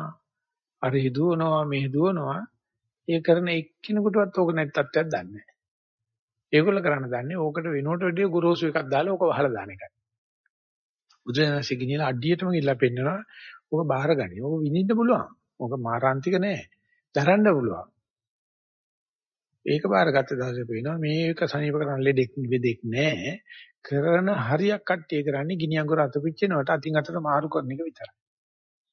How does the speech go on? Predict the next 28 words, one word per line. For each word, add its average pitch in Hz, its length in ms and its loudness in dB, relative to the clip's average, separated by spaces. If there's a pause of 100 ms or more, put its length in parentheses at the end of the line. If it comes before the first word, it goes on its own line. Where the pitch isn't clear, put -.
(280)
කොච්චර 175 380 4
මාරු 156 240 -2
කරුවත් 139 300 -2
දාන්න. 110 220 -8 (920)
ඒ - 100 -12
නිසා 151 260 0
මේ 147 200 -2 (800)
දුකේ 139 300 0
මූලික 151 420 2 (520)
බේස් 143 320 0
ලයින් 135 320 -2
එක, 120 120 -4
ඩේටම් 139 400 2
ලයින් 127 280 2
එක, 117 100 -6
එහෙම 127 140 -2
නැත්නම් 123 320 -8
මේ 113 260 -4 (760)
පාදස්ත 143 500 0
රේඛාව 147 540 2 (640)
බාර 131 360 2
ගන්න 123 260 -4
නැතිකම 117 380 -8
නිසා 170 380 -4 (580)
අපේ 143 240 0
පෞරුෂත්වයක් 143 880 0
නෑ. 135 200 -4
අපි 131 260 -2